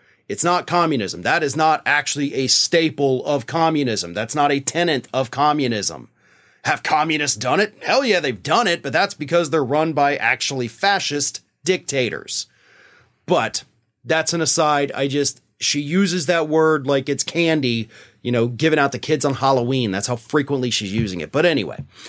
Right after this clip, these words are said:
the second is that she's obviously pandering, right? She is still trying to appeal to these Trump voters. She knows she needs them, and she has to pretend like she actually gives a damn. But has Trump ever actually been there for you, Marjorie?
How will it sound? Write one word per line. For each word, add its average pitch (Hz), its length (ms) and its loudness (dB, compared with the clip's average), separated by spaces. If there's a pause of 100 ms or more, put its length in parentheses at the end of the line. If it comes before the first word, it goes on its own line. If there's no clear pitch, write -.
(300)
the 143 80 -2
second 254 360 2
is 214 140 0
that 196 140 2
she's 196 200 0
obviously 147 380 0
pandering, - 460 -12
right? 131 280 -6 (2000)
She 254 340 0
is 240 140 0
still 202 280 2
trying 180 380 0
to 180 160 -4
appeal 160 320 -4
to 156 60 -6
these 151 200 -6
Trump - 300 -8
voters. 127 540 -8 (880)
She 190 260 2
knows 196 260 2
she 190 220 2
needs 170 340 -2
them, 160 240 0
and 139 100 -2
she 165 200 0
has 151 240 -2
to 147 100 -8
pretend 151 380 -4
like 135 140 -2
she - 180 -2
actually 131 300 -2
gives 90 320 -6
a 80 60 -12
damn. 69 400 -18 (1700)
But 165 100 2
has 175 120 2
Trump 254 280 0
ever 185 280 2
actually 147 440 -4
been 151 240 -4
there 156 140 0
for 156 140 -8
you, 151 120 -8
Marjorie? 147 520 -8